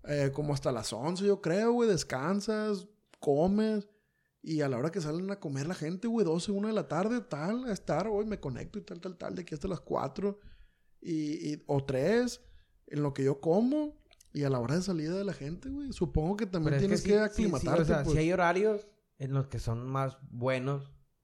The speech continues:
Speaker 2: Pero como es mucha la gente, güey, realmente a veces no te cae nada, pues.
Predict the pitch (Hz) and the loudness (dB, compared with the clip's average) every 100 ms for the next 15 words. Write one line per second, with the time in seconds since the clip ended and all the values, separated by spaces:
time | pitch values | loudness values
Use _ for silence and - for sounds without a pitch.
0 | _ _ _ _ _ _ _ 135 131 131 | _ _ _ _ _ _ _ 4 4 0
1 | 127 123 120 113 113 123 143 143 175 156 | 0 0 0 -2 -2 0 0 0 -2 -2
2 | 113 120 127 151 156 156 - _ _ _ | -2 -6 -4 -4 -2 -4 -10 _ _ _
3 | _ _ _ - - 120 127 131 127 123 | _ _ _ -14 -10 -10 -6 -4 -4 -6
4 | 127 131 - 123 107 127 123 - 110 | -8 -8 -6 -4 -4 -4 -6 -8 -10